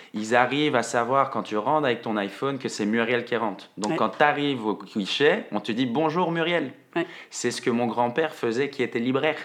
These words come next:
Speaker 1: Il
Speaker 2: Oui.
Speaker 1: connaissait tous ses clients.
Speaker 2: Oui.
Speaker 1: Et je ramène qu'aujourd'hui, même si on travaille avec des volumes colossaux,
Speaker 2: Oui.
Speaker 1: de par tout ce qu'on collecte comme données,
Speaker 2: Mhm.
Speaker 1: on a cette capacité à savoir à qui on s'adresse. On ne l'exploite juste pas. Les gens veulent juste créer plus de données, alors qu'aujourd'hui, ils utilisent déjà pas les données qu'ils ont.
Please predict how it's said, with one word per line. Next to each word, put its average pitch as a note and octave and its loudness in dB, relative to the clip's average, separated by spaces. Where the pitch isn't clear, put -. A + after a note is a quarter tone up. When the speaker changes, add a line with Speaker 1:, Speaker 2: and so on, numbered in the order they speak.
Speaker 1:
Il A#2+ -2
Speaker 2:
Oui. A#2 -6
Speaker 1:
connaissait B2+ 2
tous D3 -8
ses D3 -2
clients. D#3+ -4
Speaker 2:
Oui. F#3 2
Speaker 1:
Et A2 0
je G2+ 2
ramène B2+ 2
qu'aujourd'hui, A2 0
même B2 0
si - -8
on G#2 -2
travaille A2 -2
avec F#2+ 2
des F#2+ -2
volumes G2+ 0
colossaux, C#3 2
Speaker 2:
Oui. F3+ -2
Speaker 1:
de F2+ 0
par C#3+ 2
tout C#3+ -4
ce - -10
qu'on A2+ -4
collecte A#2+ 0
comme G2+ -2
données, A#2+ 0
Speaker 2:
Mhm. E3+ 0
Speaker 1:
on C3 2
a F3 2
cette - -4
capacité B2 -2
à A#2 -2
savoir D3 0
à C3 -2
qui C#3+ -6
on C3 -4
s'adresse. C3 -6
On G#2+ -2
ne A#2 4
l'exploite C3+ 0
juste B2+ -8
pas. C3 -2
Les G2 -2
gens A#2 0
veulent G#2+ 0
juste B2+ -4
créer A#2 -2
plus C3+ -4
de A#2+ 0
données, B2 2
alors B2 -2
qu'aujourd'hui, A#2 -2
ils A2+ -4
utilisent A#2 -4
déjà A#2 0
pas C#3 -4
les B2+ 0
données B2+ 0
qu'ils C3 -4
ont. C#3+ -4